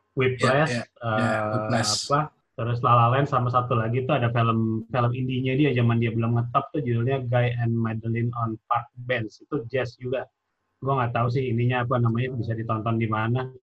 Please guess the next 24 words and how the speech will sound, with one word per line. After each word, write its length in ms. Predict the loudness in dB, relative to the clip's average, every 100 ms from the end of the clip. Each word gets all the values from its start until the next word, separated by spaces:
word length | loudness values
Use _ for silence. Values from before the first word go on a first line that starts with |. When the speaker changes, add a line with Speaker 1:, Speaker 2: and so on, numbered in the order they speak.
| _ -10
Speaker 1:
Eh, 420 | -6 2 2 4
filmnya 280 | 4 4 4
hitam 140 | 4 4
putih 240 | 4 2
gitu. 320 | 4 4 4 0 -16 _ _ _
Filmnya 260 | 0 4 4
hitam 140 | 4
putih 180 | 2 0
itu 140 | 0 2
te-, 220 | 2 -2 -4
ceritanya 400 | -6 -2 -2 0
tentang 640 | -2 2 2 4 0 -4 -10 _ _
tentang 340 | 0 2 4 4
musisi 460 | 2 0 -4 -4 -4
jazz, 380 | 0 0 -2
pemain 400 | -2 0 0 0 0 -2
trompet 480 | 0 -2 -2 -4 -4
gitu, 540 | -10 -8 -4 0 0 -4
terus 180 | -10 -10
dia 120 | -4 -2
naksir 260 | -2 -4
sama 200 | -6 -6
cewek, 480 | -6 -4 -2 -2 -2
terus 240 | -4 -6